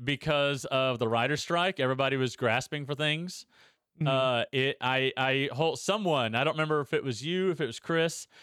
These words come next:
Speaker 1: someone pointed out a whole bunch of old shit hit all the streaming services, some of them very rare and hard to find,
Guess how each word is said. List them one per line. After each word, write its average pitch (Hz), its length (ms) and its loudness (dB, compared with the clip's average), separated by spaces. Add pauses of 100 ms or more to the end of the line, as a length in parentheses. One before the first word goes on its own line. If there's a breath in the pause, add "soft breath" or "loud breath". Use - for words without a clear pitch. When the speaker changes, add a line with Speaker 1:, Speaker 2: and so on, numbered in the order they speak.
(140 loud breath)
Speaker 1:
someone 180 880 0
pointed 165 320 -2
out 143 380 2 (320 soft breath)
a 120 80 0
whole 147 140 0
bunch 170 240 0
of 151 100 2
old 147 240 0
shit 135 420 0 (100)
hit 143 220 0
all 143 140 2
the 127 80 -4
streaming 139 300 0
services, 117 480 -2
some 131 160 0
of 127 140 2
them 123 120 -2
very 143 400 2
rare 127 400 0
and 139 100 0
hard 143 200 0
to 139 60 -10
find, 120 520 0